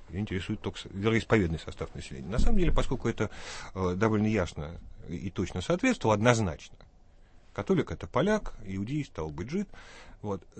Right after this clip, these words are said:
то, э, довольно прозрачно было, э, вот это вот, э, соответствие, э, религиозно-национальное. И, э, власть, э, действительно сильно ограничивала гражданские права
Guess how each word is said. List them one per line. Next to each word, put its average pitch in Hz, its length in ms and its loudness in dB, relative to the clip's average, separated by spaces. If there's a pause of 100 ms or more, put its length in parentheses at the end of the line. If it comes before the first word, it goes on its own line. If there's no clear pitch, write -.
(140)
то, 170 220 0
э, 120 260 0 (800)
довольно 156 480 0 (840)
прозрачно 139 460 4
было, 139 400 2
э, 107 260 0 (100)
вот 110 160 -6
это 123 140 -4
вот, 120 200 -6
э, 98 300 -4 (140)
соответствие, 110 760 -2 (200)
э, 95 280 -4
религиозно-национальное. 107 1080 -4 (580)
И, 139 280 0
э, 113 300 2 (200)
власть, 214 520 0 (880)
э, 110 260 2 (920)
действительно 170 580 0
сильно 139 640 0 (120)
ограничивала 120 680 0
гражданские 127 720 2
права 98 480 -2